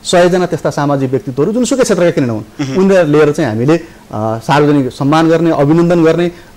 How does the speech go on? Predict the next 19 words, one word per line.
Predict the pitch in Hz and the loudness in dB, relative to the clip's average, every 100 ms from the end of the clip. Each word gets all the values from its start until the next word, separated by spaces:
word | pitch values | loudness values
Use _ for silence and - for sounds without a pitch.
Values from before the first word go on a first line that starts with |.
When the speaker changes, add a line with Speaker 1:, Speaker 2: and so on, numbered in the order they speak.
| 143 | 0
Speaker 1:
यो | 139 | 2
जनवरी | 123 156 160 147 | 2 4 4 2
तेह्र | 151 147 | 2 2
तारिकको | 135 117 110 | 2 0 -2
दिन | 104 101 107 | -6 -10 -8
मेलविन | 120 131 135 | -4 0 0
जोन | 123 131 123 | 0 0 2
डे | 131 | 2
हो | 110 | 2
त्यो, | 107 160 185 - - | 0 -4 -6 -16 -10
हाम्रो | 110 120 | -10 -8
संस्थापकको | 127 - 123 117 | -8 -6 -6 -4
जन्मदिन | 120 127 147 135 | -2 0 2 2
हो, | 160 | 0
त्यो | - - - 170 | -4 -16 -2 0
दिन | 175 | 2
पारेर | 165 151 139 147 | 2 2 2 0
हामीले | 113 117 127 | 0 -2 -2
चाहिँ | 139 | -2